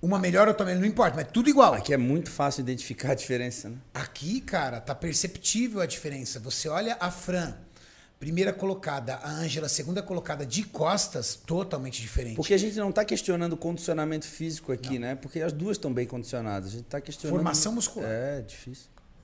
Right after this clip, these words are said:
Speaker 1: A gente tá falando de formação muscular. E por que é importante a gente entender isso, pra galera que tá acompanhando? Porque definiu-se um padrão agora.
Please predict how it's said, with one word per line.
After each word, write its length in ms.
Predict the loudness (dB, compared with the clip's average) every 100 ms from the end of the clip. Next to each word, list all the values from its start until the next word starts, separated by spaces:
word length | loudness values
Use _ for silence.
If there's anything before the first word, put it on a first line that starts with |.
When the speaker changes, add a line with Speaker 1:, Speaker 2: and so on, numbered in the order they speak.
| -20 -20 -20 -20 -20 -20 -14
Speaker 1:
A 40 |
gente 100 | -10
tá 80 | -6
falando 180 | -4 -4
de 60 | -2
formação 480 | -2 0 0 -2 -2
muscular. 460 | -4 -4 -6 -8 -12 -16 -10
E 100 | -6
por 200 | -2 -2
que 160 | 0 0
é 100 | 2
importante 760 | 2 0 -4 -2 -4 -4 -4
a 40 | -6
gente 280 | -6 -6 -8
entender 380 | -8 -8 -6
isso, 420 | -6 -4 -4 -6 -10 -14
pra 100 | -10
galera 260 | -8 -8 -8
que 40 |
tá 80 | -12
acompanhando? 640 | -10 -8 -8 -8 -12 -16 -20 -20 -20 -20 -20 -2
Porque 440 | -2 0 -4 -6 -6
definiu-se 840 | -2 -2 0 0 2 0 0 -2
um 80 | -2
padrão 480 | -4 -4 -4 -6 -8
agora. 360 | -10 -14 -16